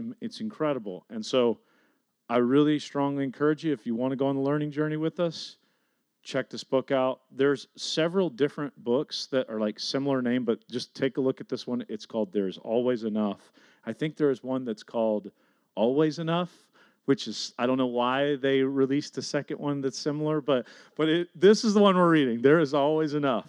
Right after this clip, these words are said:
And so, um, yes, we, we felt the Lord, um, tell us that we're supposed to go on a learning journey. So I'm gonna pause that thought,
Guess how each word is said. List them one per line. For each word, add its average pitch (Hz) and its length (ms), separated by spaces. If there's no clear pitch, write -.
And 135 160
so, 147 380
um, 131 440
yes, - 460
we, 160 220
we 147 140
felt 202 500
the 180 40
Lord, 147 480
um, 135 480
tell 208 400
us 143 200
that - 140
we're 165 140
supposed - 480
to 139 60
go 127 120
on 127 60
a 117 80
learning 120 280
journey. 92 360
So 135 320
I'm 120 60
gonna 170 120
pause 175 760
that 135 240
thought, 135 380